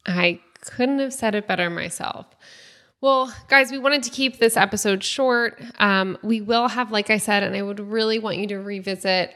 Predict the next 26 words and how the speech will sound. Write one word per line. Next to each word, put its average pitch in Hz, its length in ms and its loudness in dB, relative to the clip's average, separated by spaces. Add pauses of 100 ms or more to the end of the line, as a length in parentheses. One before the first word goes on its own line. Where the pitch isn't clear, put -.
um, 175 240 0
we're 180 80 -4
gonna 208 180 2
have 196 160 -2
an 202 60 4
episode 185 340 4
come 190 120 -4
out 175 140 6
on 190 100 0
those 185 200 0
non-food 240 800 0
wellness 175 500 0
tips. 196 400 4
So, 190 480 0
right, 208 460 2
which 190 380 -10 (120)
we've 285 300 -6
kind 294 160 2
of 190 80 0
established, - 480 -4
pretty 262 140 -2
much 214 200 -2
all 160 140 0
of 165 100 -4
us 160 140 -8
have 170 260 -4